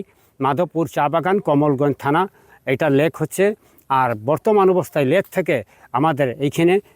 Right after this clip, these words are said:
বীরশ্রেষ্ঠ হামিদুর রহমান সামনে পাবেন জিরো পয়েন্ট সাত কিলো। বীরশ্রেষ্ঠ হামিদুর রহমান যুদ্ধের সময় উনি মারা গেছেন। ধলাই বর্ডার, যার, যাকে বলি আমরা ধলাই বর্ডার, এইখানে ইন্ডিয়ার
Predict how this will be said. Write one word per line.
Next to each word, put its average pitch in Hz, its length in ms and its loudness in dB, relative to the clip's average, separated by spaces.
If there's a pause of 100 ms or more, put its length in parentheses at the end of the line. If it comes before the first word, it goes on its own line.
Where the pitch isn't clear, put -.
(120)
বীরশ্রেষ্ঠ 190 420 0 (120)
হামিদুর 185 420 2
রহমান 156 260 2 (120)
সামনে 143 220 2 (100)
পাবেন 120 220 2 (380)
জিরো 165 280 2
পয়েন্ট 107 240 -2 (300)
সাত 143 200 -2 (100)
কিলো। 92 240 -4 (560)
বীরশ্রেষ্ঠ 185 560 0 (140)
হামিদুর 147 420 2
রহমান 131 280 2
যুদ্ধের 160 340 -2
সময় 156 240 0
উনি 143 200 2
মারা 123 240 0
গেছেন। 160 220 -4 (400)
ধলাই 190 300 2
বর্ডার, 123 240 0 (180)
যার, 143 120 -2 (100)
যাকে 143 260 -4
বলি 151 220 0
আমরা 127 140 0 (100)
ধলাই 147 260 2
বর্ডার, 92 240 -4 (400)
এইখানে 170 300 0 (480)
ইন্ডিয়ার 156 360 2